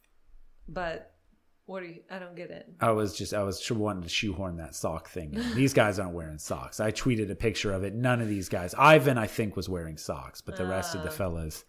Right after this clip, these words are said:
Speaker 2: no socks. But continue on the turtleneck.
Speaker 1: I don't know. That's all I got. I
Speaker 2: Yeah.
Speaker 1: just, I'm baffled by the turtleneck.
Speaker 2: Well, speaking of sartorial choices,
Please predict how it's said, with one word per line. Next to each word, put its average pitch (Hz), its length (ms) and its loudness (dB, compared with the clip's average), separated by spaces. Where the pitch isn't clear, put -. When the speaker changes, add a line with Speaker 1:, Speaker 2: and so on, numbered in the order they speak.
Speaker 2:
no 147 180 12
socks. - 560 2
But 127 160 4
continue 131 540 6
on 98 160 0
the 104 80 0
turtleneck. 90 720 2
Speaker 1:
I 202 540 -2
don't - 200 -6
know. - 140 -14
That's 190 260 -4
all 180 160 -2
I 185 100 -2
got. 202 400 -4
I 170 60 4
Speaker 2:
Yeah. 113 140 8
Speaker 1:
just, 85 140 -4
I'm 170 340 -6
baffled 175 480 -6
by 190 140 -2
the 196 100 -8
turtleneck. 202 720 -10
Speaker 2:
Well, 120 180 6
speaking 160 480 6
of 120 160 4
sartorial 123 800 10
choices, 80 840 -2